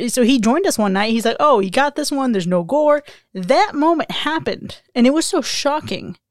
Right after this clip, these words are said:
that she stormed out of the room. And, like, I, it took forever for us to start talking again because she thought I was in on it.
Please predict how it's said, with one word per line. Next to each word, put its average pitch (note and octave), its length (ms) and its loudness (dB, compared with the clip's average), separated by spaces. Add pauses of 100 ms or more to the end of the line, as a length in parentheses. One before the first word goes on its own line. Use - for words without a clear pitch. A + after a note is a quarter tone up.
that A3+ 100 2
she B3+ 140 2
stormed C#4+ 340 4
out B3+ 140 6
of G#3+ 40 0
the G3+ 80 4
room. G#3+ 360 4
And, G3 160 -2
like, G3 200 0
I, A#3 200 2
it B3+ 280 0
took D4+ 240 0
forever G#3 600 2
for G3+ 180 0
us F#3 140 -2
to F#3+ 80 -6
start F#3 180 -2
talking F#3+ 320 0
again F#3 300 -4
because F#3+ 200 -2
she G#3 120 -4
thought F#3 120 0
I F#3 80 0
was E3 140 -4
in G3 140 0
on G3 180 -6
it. - 140 -8